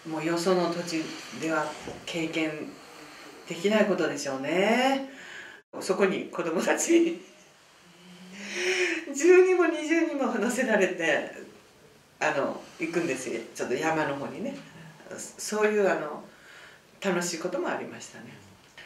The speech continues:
なんかゲームとかね、あの、ボール遊びとか、なんかいろいろやっぱり向こうの兵隊さんがね、考えてしてくれたみたいですね。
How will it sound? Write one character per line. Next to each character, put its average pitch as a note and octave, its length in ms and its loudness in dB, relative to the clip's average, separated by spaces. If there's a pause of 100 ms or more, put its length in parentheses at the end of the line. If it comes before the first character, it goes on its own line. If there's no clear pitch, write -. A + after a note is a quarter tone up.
(480)
な F#3 140 -2
ん - 20 -10
か - 300 -6
ゲ F3 200 6
ー - 20 2
ム - 120 -2
と B2+ 100 -6
か B2 140 -10
ね、 B2 340 -12 (420)
あ B2 140 -10
の、 A#2+ 180 -12
ボ C#3 160 -6
ー - 20 -4
ル C#3 80 -4
遊 C#3 260 -4
び A#2+ 80 -8
と B2 100 -12
か、 - 360 -10 (840)
な B2+ 100 -10
ん B2+ 40 -12
か B2+ 120 -12 (460)
い C#3+ 100 -10
ろ C#3+ 160 -6
い - 20 -4
ろ B2+ 200 -2
や C3+ 160 -4
っ C3+ 40 -8
ぱ B2+ 100 -6
り A2 280 -10 (340)
向 C3 160 -6
こ C#3 200 -4
う B2+ 60 -2
の A#2 340 -8
兵 C#3+ 160 -4
隊 C3 180 -2
さ B2+ 140 -8
ん A2+ 60 -10
が A#2+ 100 -10
ね、 G#3 340 0
考 D3 80 -8 (120)
え C3 140 -6
て A#2 180 -8
し - 100 -14
て C3+ 80 -10
く B2+ 100 -8
れ B2 100 -6
た A#2 160 -12
み A2+ 100 -14
た - 140 -12
い - 40 -12
で - 80 -14
す - 120 -16
ね。 D#3+ 200 -10